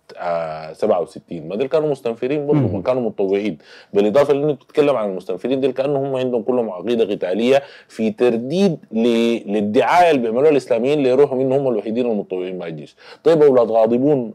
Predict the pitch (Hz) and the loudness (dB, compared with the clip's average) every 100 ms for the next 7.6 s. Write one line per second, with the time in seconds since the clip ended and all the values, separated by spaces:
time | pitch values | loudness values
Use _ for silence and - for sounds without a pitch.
0 | 101 98 92 101 107 131 127 107 113 113 | -8 -6 -4 -2 0 0 0 0 0 0
1 | 120 107 113 113 120 104 - 95 123 113 | 0 0 0 -2 -2 -4 -4 -4 -2 -4
2 | 107 95 - 131 143 - - 127 151 156 | -4 -6 -2 -2 -2 -8 -10 2 2 2
3 | 156 139 143 151 143 139 139 139 - 104 | -2 -2 0 0 2 4 4 0 0 2
4 | 127 127 113 113 151 175 - - 98 101 | 2 0 -2 0 0 0 -6 -8 0 2
5 | 120 135 156 208 208 196 185 139 110 104 | 4 2 2 0 2 2 2 0 -6 -2
6 | 139 139 117 107 139 135 147 156 143 123 | 0 0 -4 -2 -2 -2 -2 -4 -6 -2
7 | 147 147 127 120 120 117 | 2 2 2 -4 -4 -6